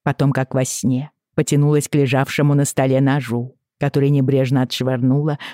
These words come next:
после того, как разрезала льняные завязки на пробках. Нож подарил мне Джейми.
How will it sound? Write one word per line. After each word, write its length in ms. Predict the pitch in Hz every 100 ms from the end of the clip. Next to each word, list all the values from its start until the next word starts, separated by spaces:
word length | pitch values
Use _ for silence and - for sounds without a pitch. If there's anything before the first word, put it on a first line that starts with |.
| -
после 260 | 151 147
того, 260 | 135 139 139
как 200 | 139 -
разрезала 680 | 131 131 131 139 131 135 135
льняные 440 | 131 139 135 131
завязки 760 | 123 127 123 127 143 - 131 - _ -
на 120 | 147
пробках. 840 | - 120 117 - - - - - _ _ _ _ -
Нож 300 | 220 226 -
подарил 360 | 214 208 208
мне 160 | 196 196
Джейми. 800 | 139 123 127 123 127 127 127 127